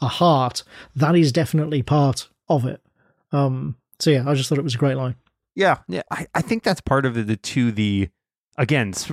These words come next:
Speaker 2: part of the, the vocabulary of the genre, right? Like, when you have your lone wolf noir
Speaker 1: True,
Speaker 2: protagonist
Speaker 1: true.
Speaker 2: going up against big odds, you want something that seems huge. And a lot of times you could have the government or whatever, or the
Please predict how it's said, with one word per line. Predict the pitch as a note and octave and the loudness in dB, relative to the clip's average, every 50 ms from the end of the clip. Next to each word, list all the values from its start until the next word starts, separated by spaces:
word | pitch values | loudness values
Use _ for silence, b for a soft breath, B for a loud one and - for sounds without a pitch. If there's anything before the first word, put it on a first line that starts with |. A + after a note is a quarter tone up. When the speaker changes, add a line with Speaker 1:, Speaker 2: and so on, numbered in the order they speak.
| C#3+ - | -6 -4
Speaker 2:
part | - F#3 F3+ | -2 0 0
of | D#3 B2+ | 0 0
the, | B2+ B2 A2+ G#2+ G#2 - - | 0 0 0 0 -2 -6 -8
the | - G2+ G#2+ G#2 G2+ G2 F#2+ F#2+ F#2+ - - | -6 -4 -2 -2 -2 -2 -2 -4 -6 -4 -2
vocabulary | A#2 A2 - A2+ A#2+ A#2+ A#2+ A#2+ A2+ G#2 G2 F2+ F2+ E2+ E2 D#2+ E2 E2+ - - | -2 -2 0 0 0 0 0 0 0 0 -2 -2 -2 -4 -4 -4 -6 -8 -6 -2
of | - A2+ G#2+ G2+ F#2 F2+ | 0 0 0 0 0 -2
the | G2+ F#2+ | -4 -4
genre, | F2 E2 G#2+ A#2 A2+ G#2 F#2 E2 D#2 D#2+ E2 E2+ | -2 0 0 2 2 2 0 -2 -6 -12 -12 -8
right? | - F#2+ G2 G#2 A2+ B2 - | -4 0 0 0 0 -2 -2
Like, | G#2+ F#2+ F#2 F2+ - - - _ _ _ _ _ _ _ _ _ _ _ | -2 -2 -2 -2 -4 -10 -20 _ _ _ _ _ _ _ _ _ _ _
when | - G#3 G3 F3+ C3 C3 C#3 C#3+ | -14 -12 -10 -4 -2 0 2 2
you | C#3 C3 | 2 2
have | A#2+ A#2 C3+ C#3 C#3+ B2 | 2 2 2 2 2 2
your | A#2+ A#2+ A2+ | 2 0 2
lone | G#2+ A2 A2+ A2 A2 G#2+ | 2 2 0 0 0 0
wolf | G2+ G#2 G#2 G2 - - - | 0 0 0 0 -2 -6 -6
noir | A2 G#2 G#2+ G#2 G#2 G#2 G2+ | -2 0 2 2 4 2 2
Speaker 1:
True, | - - G2+ | 0 -4 -6
Speaker 2:
protagonist | - - F3 E3 D3+ C3+ A#2+ G#2 - - | 0 4 6 6 6 6 4 2 -2 -2
Speaker 1:
true. | - D#3+ D3 C3 A#2 | 0 2 4 4 4
Speaker 2:
going | G#2+ G#2 G2 F#2+ F#2+ | 2 0 0 0 0
up | F#2+ - - | -2 0 -2
against | G2+ F#2 - G#2+ G2 F#2 - - - - | -2 -2 -2 -2 -2 -2 -4 -8 -8 -4
big | - A2 G#2+ G2+ G#2 | 0 0 0 0 0
odds, | G#2 G#2+ G#2+ A2 G#2+ G2+ F#2 F2+ F#2+ F2+ G2 | 0 2 4 4 4 4 2 0 -2 -6 -6
you | G2+ | -4
want | G2 G2 A2+ A2+ A#2+ - | -2 0 0 0 0 -2
something | - - G#2+ F#2+ - G2+ F#2 F#2 | -4 -6 -6 -6 -8 -10 -10 -10
that | F2+ - | -10 -12
seems | - - G#2 F#2+ F#2 - | -8 -6 -4 -4 -4 -6
huge. | - - A2+ G2+ G2 - | -6 -4 -2 -2 -2 0
And | - F3 | 0 0
a | F#3+ | 0
lot | F#3+ | 2
of | E3 | 2
times | - D3 C3+ A#2+ - | 2 0 0 -2 -2
you | A2+ | -4
could | - G2+ | -2 -2
have | G2 F#2 E2+ | -2 -2 -2
the | F2+ | -4
government | - F#2+ G2 G2 G2+ F#2 F2 F2 E2+ - F#2 | -4 -2 -2 -2 -2 -4 -6 -6 -6 -6 -6
or | E2+ | -4
whatever, | E2+ F2+ F2 F2 E2 F#2 E2+ E2 D#2+ | -2 -2 -2 -2 -2 -4 -4 -4 -6
or | D#2+ | -6
the | D2+ D#2+ D2+ D#2+ E2 | -8 -10 -10 -12 -14